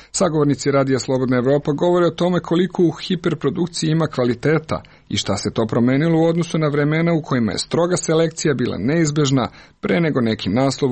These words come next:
ugleda svetlost dana. Koliko je danas velika književna produkcija,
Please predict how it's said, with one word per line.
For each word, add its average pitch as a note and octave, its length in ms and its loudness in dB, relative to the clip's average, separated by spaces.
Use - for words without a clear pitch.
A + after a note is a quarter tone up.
ugleda A2+ 420 0
svetlost - 500 -10
dana. G#2+ 340 0
Koliko C#3+ 340 0
je C3 60 0
danas C#3+ 360 -2
velika E3+ 340 0
književna F#3 460 -2
produkcija, F#3 580 -2